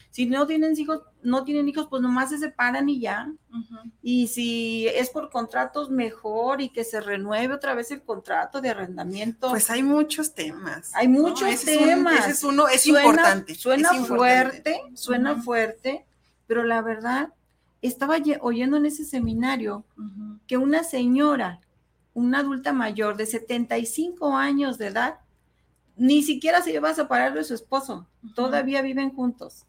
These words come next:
Speaker 1: Y le estaba preguntando un juez a la ponente, "¿Cómo le hago?".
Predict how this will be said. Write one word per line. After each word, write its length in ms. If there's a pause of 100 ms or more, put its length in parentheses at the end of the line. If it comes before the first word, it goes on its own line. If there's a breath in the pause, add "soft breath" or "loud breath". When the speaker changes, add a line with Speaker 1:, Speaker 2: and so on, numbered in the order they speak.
(140)
Speaker 1:
Y 100
le 80
estaba 280
preguntando 480
un 100
juez 260 (380)
a 80
la 160
ponente, 600
"¿Cómo 320
le 300
hago?". 500